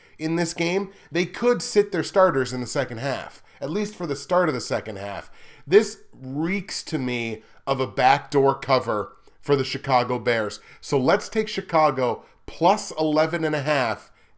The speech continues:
at Minnesota, because I, I just, I don't look at this game like it's gonna be a blowout. So let's take Chicago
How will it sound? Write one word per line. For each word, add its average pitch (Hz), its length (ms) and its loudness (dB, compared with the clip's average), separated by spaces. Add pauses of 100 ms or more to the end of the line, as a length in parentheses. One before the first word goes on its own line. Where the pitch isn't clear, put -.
(140)
at 151 300 0
Minnesota, 143 800 2 (320)
because 139 360 0
I, 135 240 -2
I 143 40 4
just, 160 300 -2
I 143 80 2
don't 165 280 4 (380)
look 160 220 0
at 147 120 -8
this 139 160 -2
game 139 280 2
like 120 120 -2
it's 117 120 -8
gonna 123 200 -2
be 113 140 -4
a 104 60 -2
blowout. 104 480 -6 (300)
So - 160 -6
let's 190 200 2
take 202 160 2
Chicago 120 640 2